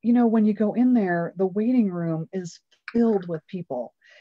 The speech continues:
in all stages of cancer, of treatment, and all of that. And I'm super sensitive to energy. So I,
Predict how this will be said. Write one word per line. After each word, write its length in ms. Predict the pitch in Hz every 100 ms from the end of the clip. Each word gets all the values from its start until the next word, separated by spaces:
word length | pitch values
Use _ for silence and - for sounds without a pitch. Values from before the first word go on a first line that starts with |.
| -
in 140 | 190 170
all 400 | 175 190 202 202
stages 640 | 196 - 175 165 143 226 -
of 140 | 160
cancer, 720 | - 170 165 - 160 160 160 151
of 200 | 156 139 -
treatment, 760 | - 175 160 165 160 160 156 - 170
and 160 | 151
all 180 | 170 165
of 120 | 156 147
that. 280 | 143 147 -
And 120 | 185
I'm 240 | 262 294 -
super 380 | - 226 202
sensitive 560 | 165 160 160 - 175 165
to 160 | 160 156
energy. 540 | 156 170 190 233 262 - _ - - - _
So 720 | - - 202 190 185 175 - _ _
I, 200 | 180 214